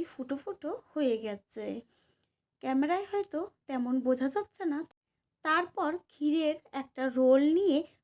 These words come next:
পিঠের ঠিক মাঝখানে রোলটাকে সুন্দর করে লম্বা করে দিতে হবে। দুই থেকে তিন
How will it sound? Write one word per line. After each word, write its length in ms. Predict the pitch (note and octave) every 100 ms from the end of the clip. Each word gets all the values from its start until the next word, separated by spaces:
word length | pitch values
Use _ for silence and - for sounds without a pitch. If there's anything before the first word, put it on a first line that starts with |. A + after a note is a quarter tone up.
| -
পিঠের 420 | C4+ C4 C#4+ C4 B3 _
ঠিক 160 | C4+ B3+ C4 A#3+
মাঝখানে 600 | A#3+ B3 - G4 F4+ D4+ D4+
রোলটাকে 520 | C4 B3 D4+ E4 C#4 D4+
সুন্দর 340 | - B3 A#3+ C4 C4
করে 160 | C4+ G#4+ C#4+
লম্বা 260 | A3+ A3 -
করে 160 | B3+ A4 - _ B3
দিতে 260 | A#3+ A3+ G#3 G#3
হবে। 280 | G3+ G3+ A3+ - _ _ _ _ _ _ -
দুই 260 | C4 F#4 A4 A4
থেকে 220 | A4+ A4+ C5
তিন 160 | F4+